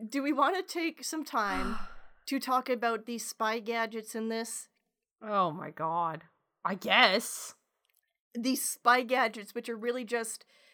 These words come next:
Speaker 1: like, the same gadget kind, it's just, it's a weird, it's a weird gimmick.
Speaker 2: It's a
Speaker 1: Rog-
Speaker 2: weird, weird gimmick.
Speaker 1: Lord Rogers' big thing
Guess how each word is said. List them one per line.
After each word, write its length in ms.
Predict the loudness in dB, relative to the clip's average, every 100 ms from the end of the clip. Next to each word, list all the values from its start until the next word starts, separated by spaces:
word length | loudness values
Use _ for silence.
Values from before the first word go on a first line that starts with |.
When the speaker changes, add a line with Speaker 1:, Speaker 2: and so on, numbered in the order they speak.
| -8
Speaker 1:
like, 240 | -6 -6 -12 _ -8
the 120 | -6
same 560 | -4 -2 -2 0 -4 -2
gadget 600 | 2 4 2 0 -4 -4 -12
kind, 400 | -8 -4 -4 -6 -8
it's 240 | -8 -8 -10
just, 200 | -10 -12
it's 160 | -12
a 60 | -12
weird, 480 | -8 -6 -6 -8 -12 _ _
it's 140 | -10 -8
a 80 | -4
weird 300 | 0 0 -2
gimmick. 500 | -6 -4 -4 -6 -12 _ _ _ _ -6
Speaker 2:
It's 180 | -4 0
a 100 | 4
Speaker 1:
Rog- 220 | 6 6
Speaker 2:
weird, 520 | 4 4 4 2 -2
weird 380 | -2 0 0 0
gimmick. 500 | -4 -4 -6 -10 -14 -18 -18 -20 -18
Speaker 1:
Lord 480 | -10 -2 0 0 0
Rogers' 680 | 2 2 2 -4 -8 -8 -10
big 280 | -4 -4 -4
thing 500 | -8 -4 -4 -4 -6